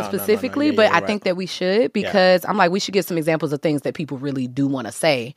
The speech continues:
Speaker 2: Yeah.
Speaker 1: We'll let them submit and then we'll run that back.
Speaker 2: Nice.
Speaker 1: Um, hold me, this is me holding us accountable.
Speaker 2: I
Speaker 1: <laughs> Hear
Speaker 2: got you.
Speaker 1: that?
Speaker 2: I got you. I got you.
Speaker 1: <laughs> Um, so I feel like with, with men, they shut down. And so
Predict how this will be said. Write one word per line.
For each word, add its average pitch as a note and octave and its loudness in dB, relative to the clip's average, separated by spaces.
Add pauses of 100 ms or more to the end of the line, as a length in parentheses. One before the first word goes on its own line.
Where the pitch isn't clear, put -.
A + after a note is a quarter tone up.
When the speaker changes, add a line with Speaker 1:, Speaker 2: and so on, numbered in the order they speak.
(140)
Speaker 2:
Yeah. F#3 -2
Speaker 1:
We'll F#3 6
let D#3 4
them D3+ 0
submit C#3 0
and D3 -4
then C3+ -4
we'll D3 2
run C3 0
that C3 -6
back. C3 -4
Speaker 2:
Nice. F3+ -8
Speaker 1:
Um, D3 4 (200)
hold F#3 4
me, E3 -4
this D#3 -2
is C3 -8
me C#3+ 2
holding C3 0
us B2+ -6
accountable. C3+ 2
Speaker 2:
I - -2
Speaker 1:
<laughs> - -
Hear A3 4
Speaker 2:
got F3+ 2
you. F#3+ 4
Speaker 1:
that? F3+ 4
Speaker 2:
I - 2
got - -6
you. D#4+ 0
I - 2 (100)
got - 2
you. - 0
Speaker 1:
<laughs> - -12
Um, F#3+ 2 (320)
so - 2
I G3+ 6
feel B3+ -2
like G3 4
with, E3 0
with D#3+ -2
men, F#3+ 2
they E3+ 4
shut C#3+ 0
down. B2+ -2
And D#3 -4
so C3 4